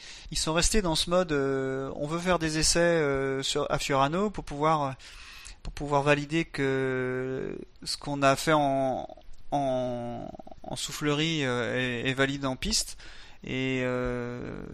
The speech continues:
désormais, ils sont obligés de le faire, euh, sur un temps très restreint, qui sont les, les, les essais libres du vendredi. Euh, et du coup, bah, c'est, c'est, en trois heures, ils peuvent pas, ils peuvent pas, euh,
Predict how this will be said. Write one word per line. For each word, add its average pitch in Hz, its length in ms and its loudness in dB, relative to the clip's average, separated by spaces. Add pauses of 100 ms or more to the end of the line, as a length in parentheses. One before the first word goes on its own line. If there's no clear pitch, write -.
(400)
désormais, 143 400 4
ils 170 60 4
sont - 100 2
obligés 143 320 0
de 143 100 0
le 127 60 2
faire, 147 340 4
euh, 123 300 -2
sur 131 240 -2
un 131 60 0
temps 135 160 -6
très - 180 0
restreint, 139 420 2
qui 139 140 -4
sont 127 160 -2
les, 120 320 -4
les, 117 320 -8
les 123 220 -4
essais 131 200 8
libres 127 300 -2
du 120 140 -8
vendredi. 127 480 -6 (420)
Euh, 110 840 -6
et - 20 -12
du 110 140 -10
coup, - 140 -10
bah, 127 200 0
c'est, 117 320 0
c'est, 113 800 -2
en - 100 -10
trois 123 300 0
heures, 170 120 4
ils 139 60 -2
peuvent - 220 -6
pas, 139 400 4
ils 127 180 -8
peuvent - 220 -8
pas, 135 320 -2
euh, 50 140 -4